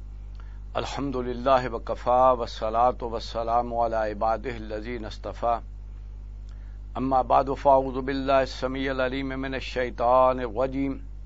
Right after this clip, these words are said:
تلک الدار الآخرۃ نجعلها للذین لا یریدون علوا فی الارض ولا فسادا والعاقبۃ للمتقین۔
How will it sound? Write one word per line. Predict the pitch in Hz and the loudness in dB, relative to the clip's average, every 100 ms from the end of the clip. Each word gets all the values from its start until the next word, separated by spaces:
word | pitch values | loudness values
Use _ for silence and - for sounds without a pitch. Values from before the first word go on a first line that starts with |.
| - - - - - - - - - - - - | -12 -14 -12 -12 -12 -12 -12 -12 -12 -12 -12 -4
تلک | 139 151 160 | 0 2 4
الدار | 147 143 151 151 | 4 10 10 10
الآخرۃ | 156 147 151 - 147 151 - | 8 10 10 10 4 2 2
نجعلها | 147 151 143 139 147 151 143 147 | 2 4 6 6 6 6 8 8
للذین | 143 147 147 147 147 151 147 | 6 0 2 2 2 2 6
لا | 143 143 | 8 8
یریدون | 139 143 151 143 147 151 | 6 2 0 0 0 6
علوا | 147 131 151 143 151 143 | 6 6 2 2 0 0
فی | 143 | -2
الارض | 135 147 131 143 | 4 4 4 4
ولا | 139 143 143 | 6 8 8
فسادا | - 127 131 143 143 139 - - - - - - 101 | 4 4 6 6 6 4 2 -12 -12 -12 -14 -12 2
والعاقبۃ | 127 123 139 156 156 147 139 143 143 | 8 12 12 12 12 6 4 2 2
للمتقین۔ | 135 131 123 127 127 - 113 - 110 110 110 110 113 113 | -2 -2 -2 -4 -6 -4 -4 -4 -6 -4 -4 -4 -4 -4